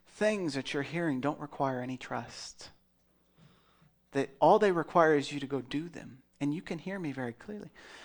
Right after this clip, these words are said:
But when I come and speak to you, and, and he won't sometimes tell you things 'cause he knows what's in the way,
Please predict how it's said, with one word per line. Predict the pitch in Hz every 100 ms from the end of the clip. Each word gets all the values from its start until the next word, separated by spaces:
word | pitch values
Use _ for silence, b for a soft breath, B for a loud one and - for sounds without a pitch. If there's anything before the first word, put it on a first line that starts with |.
| B B 160
But | 127
when | 160 175
I | 226
come | 240 208 208
and | 175
speak | - 202 196
to | 175
you, | 156
and, | 147 151 151
and | 160
he | - 214
won't | 160 208 269 -
sometimes | 185 165 165 151 -
tell | 185 214
you | 175
things | - 135 -
'cause | 151 143
he |
knows | 143 147 160 139
what's | 135 -
in | 143
the | 131
way, | 120 175 170